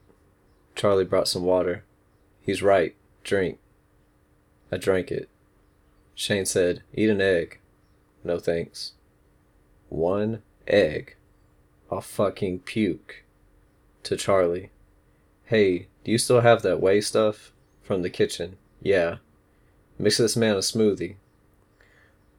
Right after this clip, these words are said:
Charlie brought me a glass of water mixed with whey powder, chunks floating in it. I closed my eyes and drank the whole thing and focused on not gagging. Shane finished his eggs and set the plate down.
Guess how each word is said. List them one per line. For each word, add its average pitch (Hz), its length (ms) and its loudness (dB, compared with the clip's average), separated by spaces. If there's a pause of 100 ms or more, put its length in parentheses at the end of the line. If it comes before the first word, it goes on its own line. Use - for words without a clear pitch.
(200)
Charlie 104 300 2
brought 101 260 2
me 98 140 -4
a 92 40 -4
glass 95 300 0
of 90 80 -2
water 92 300 2
mixed 90 280 -6
with 82 140 -6
whey 92 200 2
powder, 87 500 -4 (340)
chunks - 320 -4
floating 90 440 0
in 87 120 -6
it. - 140 -10 (640)
I 107 60 -4
closed 104 320 2
my 95 80 0
eyes 95 360 2
and 90 120 -6
drank 98 220 -2
the 87 100 -4
whole 92 180 2
thing 90 300 -2
and 82 100 -10
focused - 400 -2
on 87 140 -4
not 90 220 -4
gagging. 87 460 -2 (800)
Shane 107 340 2
finished 101 340 -2
his 92 180 -2
eggs 92 280 2
and 85 100 -8
set 92 200 -4
the 78 60 -14
plate 90 300 -2
down. 85 400 -6